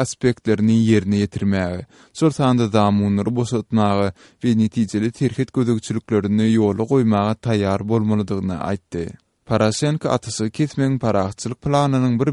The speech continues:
bölegi bolandygyny, onuň izinden agyr jenaýat etmedik söwüşçileriň günäsini geçirmek, irki ýerli we parlament saýlawlaryny geçirmek we rus dilinde gepleýänleriň gorugyny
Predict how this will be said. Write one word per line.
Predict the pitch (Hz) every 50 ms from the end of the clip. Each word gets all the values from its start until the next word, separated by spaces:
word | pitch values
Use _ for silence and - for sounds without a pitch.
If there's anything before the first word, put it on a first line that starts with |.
| 127
bölegi | 131 131 123 110 95 98 98 107 107 110
bolandygyny, | 107 101 101 101 104 104 - 104 104 101 104 104 101 98 - _ - - _ _ -
onuň | - 117 110 110 107 104 101 123 123
izinden | 110 104 101 101 101 104 - - -
agyr | 110 120 143 143 127 135
jenaýat | 135 123 120 117 120 123 - -
etmedik | 127 - - 156 143 127 131 - -
söwüşçileriň | 143 131 127 127 120 - - - 117 113 110 107 117 117 113
günäsini | 117 113 113 107 101 95 95 - - 117 117 117
geçirmek, | 117 110 - - - 107 104 104 - - - - - - - _ _ -
irki | - 120 110 101 - - - - 139
ýerli | 131 123 113 104 95 113 113 110 104 98
we | 95 101 95
parlament | - - 101 98 - 110 120 131 143 151 143 -
saýlawlaryny | 147 135 131 131 131 117 107 107 104 101 110 113
geçirmek | 117 117 - - 127 113 113 110 107 107 101 - - - - - - _ -
we | 113 107 104
rus | 117 139 143 - -
dilinde | 143 135 127 127 123 120 120
gepleýänleriň | 113 113 117 - - 107 101 101 101 101 98 98 98 117 135 143
gorugyny | 131 139 139 135 123 113 107 107 110